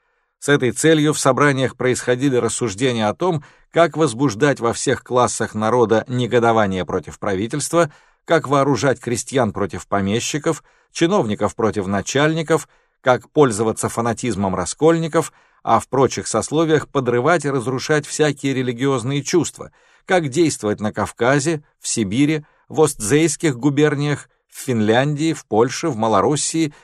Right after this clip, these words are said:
где умы предполагались находящимися уже в брожении от семян, брошенных сочинениями Шевченки.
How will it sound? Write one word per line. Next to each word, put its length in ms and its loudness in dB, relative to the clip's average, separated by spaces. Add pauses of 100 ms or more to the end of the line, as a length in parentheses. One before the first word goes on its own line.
(120)
где 220 2
умы 280 2
предполагались 760 0
находящимися 880 -2
уже 420 0
в 80 -6
брожении 640 0
от 200 -8
семян, 440 -2
брошенных 460 0
сочинениями 720 -6
Шевченки. 720 -6